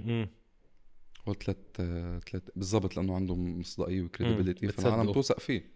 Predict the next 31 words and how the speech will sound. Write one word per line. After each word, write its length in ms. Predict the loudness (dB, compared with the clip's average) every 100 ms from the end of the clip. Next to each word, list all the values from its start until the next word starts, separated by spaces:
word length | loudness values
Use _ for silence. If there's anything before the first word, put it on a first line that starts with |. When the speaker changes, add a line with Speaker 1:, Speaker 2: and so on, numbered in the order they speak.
| -2
Speaker 1:
إيه. 160 | 2 2 -2 -10 -20 -20 -6
Speaker 2:
يعني 140 | 2 4
ما 260 | 6 8
بعرف 180 | 8 8
إذا 140 | 6 6
ميسي 300 | 6 4 2
ب-، 80 |
ب-، 960 | 4 2 2 2 2 2 0 0 0 0
بيشرب 300 | 0 0 2
بيبسي، 320 | 2 2 0
بس 180 | -2 -2
إنه 200 | -2 -2
بيعمل 300 | 0 0 0
دعايات 340 | 0 -2 -4
لبيبسي. 340 | -6 -8 -8 -14 0
Speaker 1:
إيه، 160 | 2 4
ما، 200 | 4 2
ما، 220 | 2 2 2 -4
<laughs> 220 | -6 -2
ما 60 | 2
هذه 260 | 4 4
هي 240 | 4 0 0
كمان. 320 | 0 -2 -4
Speaker 2:
مم. 60 | -8 -16 -18 -14 -14 -14 -16 2
Speaker 1:
آه، 540 | 6 6 6 4 6
هلأ 180 | 6 6
صار 240 | 6 8 6
شوي 340 | 6 6 6
صغيرة، 720 | 6 4 4 4 2 0 -4
العالم 880 | -4 2 4 4 2 0 -2 -4 -6 -2
بلشت 400 | 4 6 4